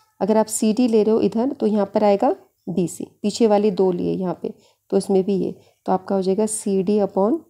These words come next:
बीसी is equal to, फिर आपने लिया बीसी पहला और आखिरी, आपने लिया बीसी, बीसी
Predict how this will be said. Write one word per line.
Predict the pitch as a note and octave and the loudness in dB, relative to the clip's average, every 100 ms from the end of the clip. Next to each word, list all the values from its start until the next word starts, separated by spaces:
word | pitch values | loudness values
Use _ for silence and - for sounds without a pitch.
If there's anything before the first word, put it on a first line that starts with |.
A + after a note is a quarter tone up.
| _ F3+ | _ -4
बीसी | F#3 E3+ - F#3+ F3+ _ _ _ _ - | -2 -2 -6 -10 -10 _ _ _ _ -4
is | G#3 G3 - | -2 -2 -4
equal | G3+ - G#3+ G#3 | -6 0 -2 0
to, | B3+ F4+ - _ _ | -4 -4 -8 _ _
फिर | A3+ | 2
आपने | G#3 F#3+ G3+ G3+ | 2 0 -2 -2
लिया | G#3 G#3+ | 0 -2
बीसी | F3+ F#3+ F#3+ - B3 F#4 - _ _ _ _ | -2 -2 -2 -2 -2 -2 -4 _ _ _ _
पहला | G3+ G3+ G3 | 4 4 6
और | G3+ | 4
आखिरी, | F#3+ F#3 A3 F4 - _ _ _ _ _ _ _ _ _ _ _ _ _ _ _ | 2 0 -2 -4 -4 _ _ _ _ _ _ _ _ _ _ _ _ _ _ _
आपने | - F#3 G3 G3 | -4 -4 -2 -2
लिया | F#3 F#3+ G#3 C#4+ - F#3 | 0 0 0 -2 -6 -6
बीसी, | E3+ F#3+ F3+ F#3+ F#3 - _ _ _ _ _ _ G3 | -2 -2 -2 -6 -8 -12 _ _ _ _ _ _ -6
बीसी | E3+ G3 G3 - | -2 -2 -2 0